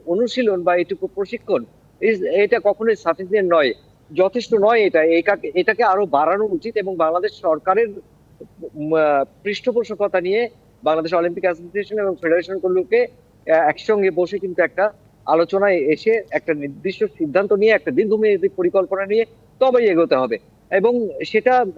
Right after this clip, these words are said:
নিঃসন্দেহে দুই মাস, ছয় মাস, চার মাস বা এক বছরের প্রশিক্ষণ নিলে সেটা হবে না।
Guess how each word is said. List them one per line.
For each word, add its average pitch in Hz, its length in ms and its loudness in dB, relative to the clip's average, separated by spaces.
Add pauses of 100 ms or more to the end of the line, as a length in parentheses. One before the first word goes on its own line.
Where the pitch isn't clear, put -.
নিঃসন্দেহে 220 800 0
দুই 165 320 -4
মাস, 214 260 0
ছয় 180 200 0
মাস, 185 240 0
চার 175 180 0
মাস 175 180 0
বা 160 100 2
এক 147 180 0
বছরের 180 320 -4
প্রশিক্ষণ 160 400 -14
নিলে 156 300 -2
সেটা 135 160 -8
হবে 127 260 0
না। 208 140 0